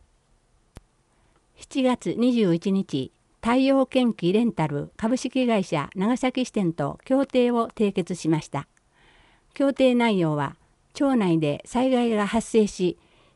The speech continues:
避難所を開設後、長与町の要請に応じて、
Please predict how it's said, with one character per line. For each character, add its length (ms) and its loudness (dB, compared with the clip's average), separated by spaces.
避 140 0
難 240 4
所 220 0
を 40 -4
開 240 -2
設 260 -4
後、 260 0
長 220 2
与 160 4
町 240 2
の 160 0
要 220 2
請 240 2
に 160 0
応 180 2
じ 120 -4
て、 260 -8